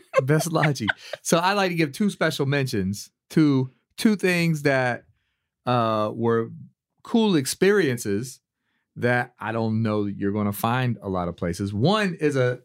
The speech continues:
Speaker 2: technology that was kind of popping up, but, uh, it might have been unnecessary, but it was cool at first.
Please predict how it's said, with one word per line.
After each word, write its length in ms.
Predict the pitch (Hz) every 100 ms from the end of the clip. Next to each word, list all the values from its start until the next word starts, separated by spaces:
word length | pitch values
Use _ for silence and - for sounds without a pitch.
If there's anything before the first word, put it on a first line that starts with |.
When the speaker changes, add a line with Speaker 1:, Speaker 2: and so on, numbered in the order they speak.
| -
Speaker 2:
technology 640 | 190 175 165 160 139 127
that 200 | 117 117
was 200 | 107 107
kind 340 | - - 170 170
of 100 | 170
popping 380 | 175 170 170
up, 240 | 170 165 - _ _ _ _ _
but, 480 | - 127 147 143 143 _ _ 208 - 480
uh, 520 | 403 440 440 427 427
it 100 | 381 359
might 200 | 381 381
have 260 | 320 220 196
been 160 | 240
unnecessary, 840 | 175 180 175 170 165 160 131 127 123
but 180 | 117 123
it 100 | 180
was 160 | 120
cool 320 | - 220 202
at 100 | 147
first. 380 | 131 208 170 135